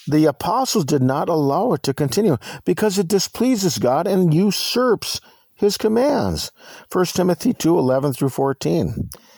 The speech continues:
"Let the woman learn in silence with all subjection.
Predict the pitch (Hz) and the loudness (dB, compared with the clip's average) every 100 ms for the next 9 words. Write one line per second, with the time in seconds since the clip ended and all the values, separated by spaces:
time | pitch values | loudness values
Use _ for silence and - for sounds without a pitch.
0 | - - _ _ _ 127 127 185 139 110 | -20 -20 _ _ _ -4 -2 -2 0 0
1 | 165 185 143 156 175 165 - 165 180 151 | 2 2 2 2 2 2 0 0 0 -2
2 | 110 - 104 120 - 120 104 123 131 - | -4 0 0 0 0 -4 -2 -2 -2 -4
3 | 71 - | -6 -8